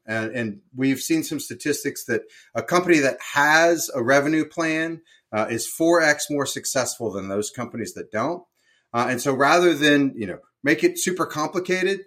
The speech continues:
we can spend an afternoon, unpack your, uh, sort of highest priority objectives, where you're gonna see the biggest return on investment, put together a ninety-day revenue plan that can, uh, sort of get you there in those next ninety days, uh, for companies. And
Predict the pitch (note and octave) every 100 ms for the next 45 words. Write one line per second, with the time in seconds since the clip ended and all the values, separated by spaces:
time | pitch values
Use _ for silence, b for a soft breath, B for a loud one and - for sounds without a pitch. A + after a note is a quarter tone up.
0 | - F3+ F3+ - F#3+ F#3 E3 D3+ D#3+ -
1 | E3 D#3+ E3 E3+ E3+ E3 C#3 E3 E3+ D#3+
2 | D#3+ D#3+ D3 C3+ C3 A#2 G#2 F#2+ - A2
3 | G2+ b b - D3+ D#3+ D#3 - D#3+ D#3+
4 | D#3+ D#3 C#3 A2+ C#3 - D#3+ B2 C#3+ D3+
5 | C#3+ C3 - D#3 A#2 - C#3+ C#3+ - C3
6 | - C#3+ C#3 C3 A#2+ G#2+ A#2+ - F3+ F3+
7 | - _ _ _ F3+ F3+ F3 D#3 C#3+ C3+
8 | D3 D3+ D3 C#3 C3 C3 B2+ C#3+ C#3+ D#3
9 | D3 D3+ C3 B2 G#2 G#2 G2 F#2 - B2
10 | A2+ D#3+ - G#2+ G2+ G2 G2+ G2+ A2+ A2
11 | B2 A#2+ A2+ G#2+ A2 C#3 D#3+ - _ _
12 | _ _ A2 G#2+ - - C3 D3+ C3 A#2+
13 | A2